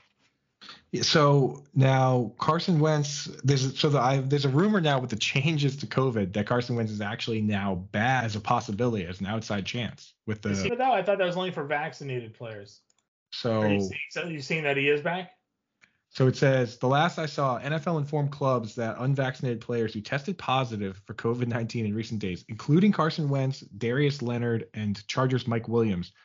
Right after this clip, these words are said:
Speaker 1: are now eligible to play Sunday, provided that their symptoms have improved." Which to
Speaker 2: Already?
Speaker 1: me,
Speaker 2: What?
Speaker 1: I
Speaker 2: Sure.
Speaker 1: swear, yeah.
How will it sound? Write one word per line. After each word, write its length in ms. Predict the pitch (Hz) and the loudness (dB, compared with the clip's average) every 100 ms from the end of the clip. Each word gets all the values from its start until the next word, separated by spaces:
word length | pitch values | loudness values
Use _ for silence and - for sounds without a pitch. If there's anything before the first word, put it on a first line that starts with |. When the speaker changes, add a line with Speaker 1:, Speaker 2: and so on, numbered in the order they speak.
| _ | _
Speaker 1:
are 80 | 110 | -2
now 360 | 113 147 170 - | 2 2 2 -2
eligible 800 | 123 160 160 123 107 101 95 - - | -2 0 0 0 -2 -4 -6 -12 -20
to 100 | - | -20
play 400 | - - 131 170 | -12 -2 0 0
Sunday, 540 | - 120 107 95 92 - _ | 0 -2 0 -2 -4 -10 _
provided 540 | - 107 110 135 156 | -8 -2 0 2 2
that 180 | 147 135 | 0 -2
their 120 | 120 | -4
symptoms 720 | 117 - - 156 - 156 143 | -4 -10 -4 -4 0 0 2
have 160 | 127 107 | 0 0
improved." 760 | 104 - - 101 78 - _ _ _ _ _ | -2 -4 -8 -8 -8 -14 _ _ _ _ _
Which 220 | 107 107 - | -4 -2 -2
to 60 | |
Speaker 2:
Already? 140 | - 117 | 0 2
Speaker 1:
me, 220 | 139 156 143 | 6 6 6
Speaker 2:
What? 140 | 143 - _ _ _ 104 _ - | 2 -4 _ _ _ -20 _ -12
Speaker 1:
I 140 | 117 117 | -10 -8
Speaker 2:
Sure. 320 | - - - | -8 -2 0
Speaker 1:
swear, 180 | 127 101 | 2 0
yeah. 280 | 117 104 | -4 -6